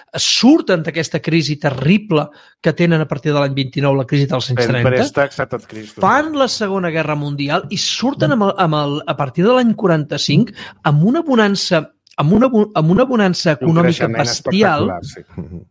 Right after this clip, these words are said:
Speaker 1: molt interessant.
Speaker 2: A veure, pensa que als Estats Units, des-, clar, més enllà de la seva participació a la guerra i els efectes interns, ells internament no van tenir una guerra dins de casa, vale?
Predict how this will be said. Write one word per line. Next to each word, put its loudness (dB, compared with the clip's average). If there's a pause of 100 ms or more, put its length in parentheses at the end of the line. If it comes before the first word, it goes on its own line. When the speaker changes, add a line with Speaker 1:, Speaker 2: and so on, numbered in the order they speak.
(140)
Speaker 1:
molt 4
interessant. -4
Speaker 2:
A -2
veure, 2
pensa -4
que -2
als -6
Estats -10
Units, -8 (320)
des-, -8 (160)
clar, -4 (340)
més -4
enllà 2
de 2
la -2
seva -2
participació -8
a -4
la -6
guerra -4
i -8
els -6
efectes -4
interns, -2
ells -2
internament 2
no 0
van 0
tenir 0
una 0
guerra -6
dins 0
de -6
casa, -10 (220)
vale? -8